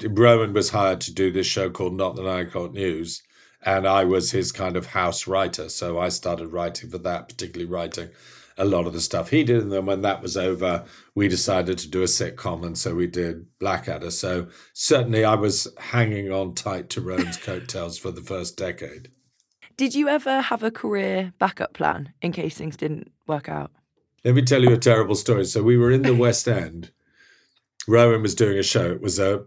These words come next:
Speaker 1: two-man show that he called a one-man show because I was on stage for fifty minutes, but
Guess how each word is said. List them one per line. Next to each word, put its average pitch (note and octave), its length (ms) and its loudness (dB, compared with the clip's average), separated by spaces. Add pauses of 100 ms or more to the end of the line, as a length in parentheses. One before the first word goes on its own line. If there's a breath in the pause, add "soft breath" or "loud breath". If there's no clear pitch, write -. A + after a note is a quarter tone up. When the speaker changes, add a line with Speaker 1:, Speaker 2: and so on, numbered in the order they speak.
(140)
Speaker 1:
two-man A#2 460 4
show F#2 360 0
that F2+ 180 -2
he G2+ 180 0
called F#2+ 360 -2
a F#2 40 0
one-man F2+ 460 -2
show E2+ 320 -6
because F2+ 420 -6
I G2 160 -2
was F#2 220 0
on F2 160 -2
stage F#2 400 -4
for F#2 100 -6
fifty - 360 -6
minutes, F2 360 -8
but - 380 -8